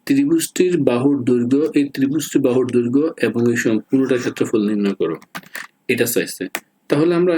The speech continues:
শুরুতেই এই ত্রি-, মানে বেসিকটা তো বুঝতেই পারছো, এখন আমরা just ম্যাথমেটিক্যালি বোঝানোর জন্য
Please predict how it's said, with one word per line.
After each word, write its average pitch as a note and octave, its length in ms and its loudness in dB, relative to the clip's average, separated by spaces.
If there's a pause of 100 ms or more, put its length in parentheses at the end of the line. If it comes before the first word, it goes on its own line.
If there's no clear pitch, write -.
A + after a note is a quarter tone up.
(120)
শুরুতেই E3+ 480 2 (420)
এই B2 60 2 (100)
ত্রি-, C#3 240 0 (200)
মানে A#2+ 180 2
বেসিকটা - 360 0
তো F#3+ 120 4
বুঝতেই C#3 340 0
পারছো, A2 240 0 (140)
এখন C#3 160 -2 (100)
আমরা A#2 140 0 (140)
just C3 200 -2 (120)
ম্যাথমেটিক্যালি A2+ 560 0 (100)
বোঝানোর G#2 400 -2
জন্য A2+ 180 0